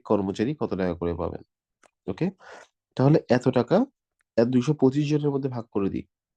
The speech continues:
দিলে তাহলে কত টাকা হচ্ছে? এটাকে এটা দিয়ে ভাগ দাও, ভাগ দিলে যেটা পাবা সেটাই হচ্ছে আনসার। হ্যাঁ,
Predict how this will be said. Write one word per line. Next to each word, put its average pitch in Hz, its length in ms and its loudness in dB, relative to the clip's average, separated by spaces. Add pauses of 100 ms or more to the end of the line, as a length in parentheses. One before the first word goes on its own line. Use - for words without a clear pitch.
(1000)
দিলে 110 240 -6 (640)
তাহলে 127 320 2
কত 131 140 4 (100)
টাকা 127 140 0
হচ্ছে? 135 300 -2 (560)
এটাকে 127 240 -4
এটা 123 160 -2
দিয়ে 123 140 -2
ভাগ 113 220 -6
দাও, 135 180 -2 (760)
ভাগ 120 160 -6
দিলে 123 200 0
যেটা 123 200 0
পাবা 131 280 -4
সেটাই 123 300 -4
হচ্ছে 123 240 -6
আনসার। 87 380 -6 (760)
হ্যাঁ, 135 180 4